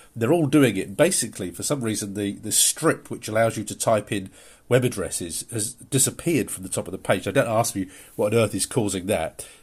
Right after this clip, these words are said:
but I know what will sort it. That's a restart. Now, I didn't want to restart my computer before I started writing because I wanted to hit that, uh, start time okay.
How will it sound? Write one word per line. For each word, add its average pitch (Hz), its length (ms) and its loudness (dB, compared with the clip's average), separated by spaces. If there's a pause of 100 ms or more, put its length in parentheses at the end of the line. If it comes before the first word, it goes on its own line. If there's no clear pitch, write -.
but 101 100 -4
I 104 80 4
know 123 160 8
what 113 180 2
will 98 200 -6 (100)
sort - 380 4
it. 85 100 -6
That's 98 220 -6
a 92 40 -4
restart. 92 600 0
Now, 95 240 0
I 113 100 -6
didn't 123 320 -6
want 120 300 -4
to 104 80 -6
restart 95 460 0
my 92 80 -8
computer 92 580 -6 (800)
before 113 260 0
I 95 60 0
started 90 440 -2
writing 98 460 -2 (880)
because 104 220 -6
I - 20 -2
wanted 92 260 -4
to 92 80 -6
hit - 280 -8
that, - 360 -6
uh, 95 120 0
start - 440 4
time 82 340 -4 (100)
okay. 85 500 -6